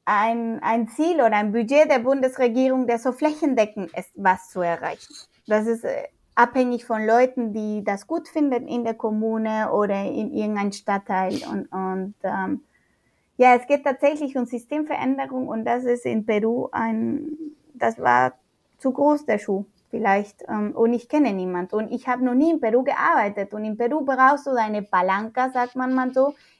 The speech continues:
jemand, die für dich so wie der Pate ist. Ja, ja, die kenne ich, die, die Alexandra, die taugt was, gib ihr mal einen Job, das ist gar kein Problem. Mittlerweile ist vielleicht nicht so prekär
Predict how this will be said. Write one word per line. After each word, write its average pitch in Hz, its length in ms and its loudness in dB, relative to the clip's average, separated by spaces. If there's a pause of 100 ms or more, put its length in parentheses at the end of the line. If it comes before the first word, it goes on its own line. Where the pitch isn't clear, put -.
jemand, 269 400 2
die 247 100 -2
für 233 180 -6
dich 262 220 -2
so 214 160 -6
wie 214 80 -6
der 214 140 0
Pate 220 460 4 (180)
ist. 196 100 -12
Ja, 320 320 6
ja, 269 260 4
die 247 160 -2
kenne 254 300 0
ich, 226 120 -8
die, 208 260 -8 (520)
die 226 80 4
Alexandra, 233 580 4
die 220 160 0
taugt 214 280 2
was, 190 260 6
gib 247 160 -2
ihr 233 100 0
mal 190 180 0
einen 190 80 -6
Job, 214 220 0
das 202 160 -6
ist 196 120 -10
gar 196 160 -2
kein 190 200 -6
Problem. 175 420 -12
Mittlerweile 226 640 2
ist 208 120 -8
vielleicht 196 300 -4
nicht 202 160 -8
so 202 100 -4
prekär 202 680 0